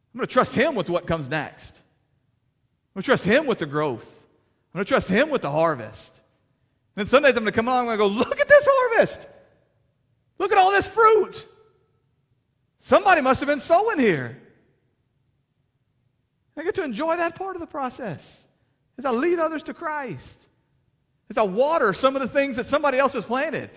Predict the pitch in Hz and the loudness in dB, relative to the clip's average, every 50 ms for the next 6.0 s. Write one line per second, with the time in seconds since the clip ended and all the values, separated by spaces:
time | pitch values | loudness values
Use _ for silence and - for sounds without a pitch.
0 | - - - 214 233 - - 285 302 269 269 302 320 302 226 - - 285 311 294 | -20 -12 -6 -4 -2 0 0 0 2 2 2 2 2 2 0 -2 -2 0 0 2
1 | 269 247 247 302 320 294 185 123 - - - - - _ _ _ _ _ _ _ | 2 4 4 2 2 0 -2 -4 -8 -12 -16 -18 -20 _ _ _ _ _ _ _
2 | _ _ _ 208 226 226 220 - - - 247 277 320 311 302 220 160 147 139 147 | _ _ _ -2 -2 0 0 0 2 2 4 4 4 2 0 -2 -2 -2 -2 -2
3 | 160 160 - - - 254 262 302 339 285 208 151 151 151 156 - - - 285 302 | -2 -4 -4 -2 0 0 0 0 0 -2 -4 -4 -4 -4 -6 -6 -4 -2 0 0
4 | 302 285 - 220 180 160 156 156 160 175 170 151 165 220 294 330 311 - 208 175 | -2 -2 -4 -4 -4 -2 -4 -4 -2 -2 -4 -2 -2 0 0 0 -2 -2 -4 -4
5 | 156 165 170 170 175 175 160 185 254 302 320 311 - - 139 110 - - - | -2 -2 -2 -2 -2 -2 -2 0 2 2 2 0 -2 -4 -8 -8 -8 -12 -18